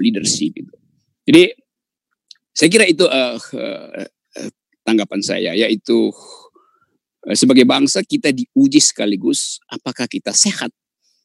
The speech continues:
dan mampu untuk kompetisi nanti secara global setelah era covid ini selesai, dan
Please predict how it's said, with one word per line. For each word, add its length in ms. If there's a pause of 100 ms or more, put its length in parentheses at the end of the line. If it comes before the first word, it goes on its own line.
(140)
dan 240
mampu 320
untuk 320 (320)
kompetisi 560
nanti 400
secara 320
global 480
setelah 480 (400)
era 240
covid 320
ini 80
selesai, 560 (400)
dan 320